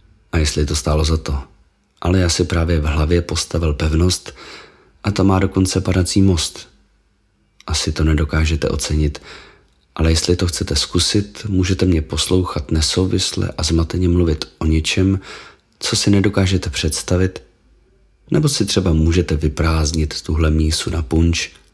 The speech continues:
lžící vyškrábnout tenhle nápad z hlavy a vysypat to tam. Nebo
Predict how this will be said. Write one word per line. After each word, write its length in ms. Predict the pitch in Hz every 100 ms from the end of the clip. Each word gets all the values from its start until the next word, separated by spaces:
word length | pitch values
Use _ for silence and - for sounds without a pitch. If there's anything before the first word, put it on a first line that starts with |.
| _
lžící 520 | 82 78 90 - 82 80
vyškrábnout 840 | 78 - 85 80 80 80 78 -
tenhle 300 | - 78 78
nápad 340 | 76 76 - 76
z 40 |
hlavy 420 | 71 73 78 85 - - _ _ _ -
a 100 | 85
vysypat 400 | 85 - 80 76
to 120 | 73
tam. 440 | 71 80 76 76 - - - - - - -
Nebo 640 | 87 82 76 80 78 76